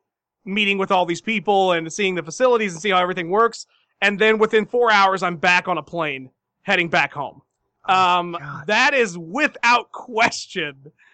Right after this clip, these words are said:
Speaker 1: the absolute craziest thing that has happened in regards to Tommy or anything else I've done with YouTube.
Speaker 2: Jesus Christ.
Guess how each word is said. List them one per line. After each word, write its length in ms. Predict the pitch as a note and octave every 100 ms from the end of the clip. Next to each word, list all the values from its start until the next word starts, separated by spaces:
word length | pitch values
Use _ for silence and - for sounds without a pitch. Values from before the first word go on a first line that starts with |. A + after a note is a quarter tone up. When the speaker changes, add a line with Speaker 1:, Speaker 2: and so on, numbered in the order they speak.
| - _ _
Speaker 1:
the 160 | A#3 B3
absolute 540 | A#3 A#3 A3 A3+ A3+ -
craziest 580 | A3+ G#3+ G#3+ F#3+ G3
thing 160 | G#3 G3
that 100 | F#3
has 120 | F3+
happened 640 | F#3 E3+ D#3+ D#3+ D3 D3 C#3+ _ _ _
in 160 | G#3 A3
regards 560 | G#3+ F3+ G3 G3 D#3+
to 80 | F#3+
Tommy 400 | - G#3 G#3+ G#3+
or 120 | G3
anything 380 | G#3+ A3+ G#3 G3
else 200 | F#3+ F3
I've 160 | E3+ D3+
done 180 | E3
with 140 | D3+ D3
YouTube. 320 | C#3 C3+ A2+ D3+ _ -
Speaker 2:
Jesus 460 | - F#3 F3 A#2
Christ. 640 | - E3 - - - -